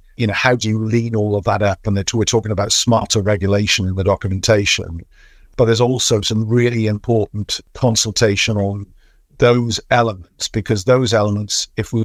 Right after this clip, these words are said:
don't get those more efficient, then we will not be able to deliver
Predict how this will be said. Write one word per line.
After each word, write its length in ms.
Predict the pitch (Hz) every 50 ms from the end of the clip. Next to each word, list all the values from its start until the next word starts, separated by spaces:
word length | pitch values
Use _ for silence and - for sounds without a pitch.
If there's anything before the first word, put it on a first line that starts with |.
| -
don't 320 | - 135 131 143 - - _
get 220 | - 117 117 - -
those 640 | 123 113 107 104 104 107 104 - - - - - - _ - _ -
more 320 | 123 120 123 120 117 113
efficient, 760 | - - - - 131 - - - 160 92 113 151 - - - - _ _ _ _ _ _ - - _ 113
then 440 | 101 120 117 113 107 110 110 107 - _ -
we 180 | 107 120 117 113
will 180 | 113 113 110 110
not 380 | 110 117 120 117 110 - - -
be 140 | - 113 107
able 260 | 104 104 98 104 101
to 180 | - - - 107
deliver 640 | - - 110 101 101 101 95 - 98 95 95 92